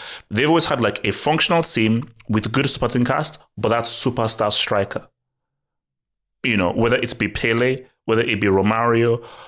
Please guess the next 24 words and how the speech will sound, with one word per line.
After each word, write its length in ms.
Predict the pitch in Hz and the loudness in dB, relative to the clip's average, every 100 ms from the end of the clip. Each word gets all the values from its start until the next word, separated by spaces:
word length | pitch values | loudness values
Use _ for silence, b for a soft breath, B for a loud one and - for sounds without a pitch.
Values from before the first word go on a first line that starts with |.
| B | B
where, 260 | - 113 - | -2 0 0
and 200 | 107 101 | 0 2
then, 220 | 104 101 - | 2 0 0
or 320 | 104 101 - | 2 0 0
it 220 | 117 117 | -4 -2
be 220 | 107 95 - | -2 -2 -6
Ronaldo. 1000 | 101 101 92 - _ 107 110 104 92 - B B B B | -2 -2 -2 -6 _ -2 0 0 -2 -8 B B B B
So 200 | - 143 | -2 0
the 180 | 123 135 131 | 0 0 0
issue 300 | 160 - 196 | 0 2 0
that 180 | 147 107 | 2 2
we 80 | |
had 420 | 104 - 123 120 120 | 0 0 -2 -2 -2
for 200 | - 101 | 0 2
Neymar's 420 | 110 113 123 123 | 2 4 2 2
era 300 | - 110 113 | 2 2 2
was, 500 | 104 90 92 - - _ _ _ _ _ _ - | 2 0 0 -4 -6 _ _ _ _ _ _ -4
Neymar 320 | 120 135 160 | 0 2 4
was 180 | 113 98 | 2 2
Neymar, 360 | 110 101 92 - _ _ _ _ _ - | 2 0 -2 -6 _ _ _ _ _ -10
but 380 | 104 120 113 - | -4 0 0 2
who 80 | 139 | 2
was 280 | 131 123 - | 2 2 0
he? 380 | 113 113 - | -2 -2 -4